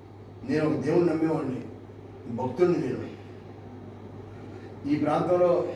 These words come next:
దేవాలయ అభివృద్ధి కోసం కానీ, చర్చిలు కానీ, మసీదులు కానీ, అనేక రకాలుగా నేను దేవాలయాల అభివృద్ధి కోసం నేను దేవుణ్ణి పూజిస్తాను. ఎప్పుడు కూడా దేవాలయ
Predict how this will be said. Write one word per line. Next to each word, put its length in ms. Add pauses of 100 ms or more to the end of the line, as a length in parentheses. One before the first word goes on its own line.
దేవాలయ 480
అభివృద్ధి 260
కోసం 280
కానీ, 160
చర్చిలు 500
కానీ, 200
మసీదులు 420
కానీ, 180
అనేక 280
రకాలుగా 400 (520)
నేను 220
దేవాలయాల 420
అభివృద్ధి 280
కోసం 300 (800)
నేను 240
దేవుణ్ణి 280
పూజిస్తాను. 480 (600)
ఎప్పుడు 220
కూడా 100
దేవాలయ 600